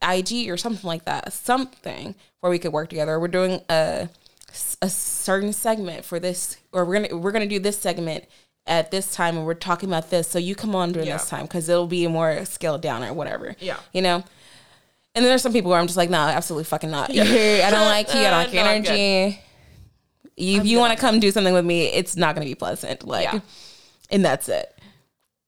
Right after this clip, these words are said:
Speaker 2: And I think that we're getting better about, like, where we're putting our energy into.
Speaker 1: Yes.
Speaker 2: Like, whether it's, like, friends, relationships, friend relationships, and, like, how much energy we're putting into it. I think we're getting better about that.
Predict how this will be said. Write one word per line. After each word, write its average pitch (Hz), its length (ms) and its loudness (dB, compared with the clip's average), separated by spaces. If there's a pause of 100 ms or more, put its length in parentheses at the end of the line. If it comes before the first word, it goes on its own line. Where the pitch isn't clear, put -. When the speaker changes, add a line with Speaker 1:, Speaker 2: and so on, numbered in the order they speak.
Speaker 2:
And 214 120 -2
I 214 60 0
think 247 180 -4
that 254 100 -2
we're 226 120 -4
getting 208 220 -4
better 190 200 -2
about, 180 160 -2
like, 196 120 -8
where 190 140 -6
we're 180 100 -8
putting 175 220 -12
our 165 80 -10
energy 160 400 -12
into. - 380 -16 (120)
Speaker 1:
Yes. - 580 -6 (180)
Speaker 2:
Like, 196 160 -12
whether 185 180 -4
it's, 170 140 -6
like, 165 160 -6
friends, 185 400 -4
relationships, 180 880 -4 (1080)
friend 190 320 -4
relationships, 196 1000 -4 (120)
and, 180 120 -10
like, 170 160 -8
how 175 180 -6
much 175 220 -8
energy 190 160 -8
we're 175 60 -10
putting 180 200 -8
into 190 260 -8
it. 190 300 -10 (600)
I 185 60 -20
think 185 200 -14
we're 185 60 -16
getting 165 240 -14
better - 180 -18
about - 220 -20
that. - 140 -20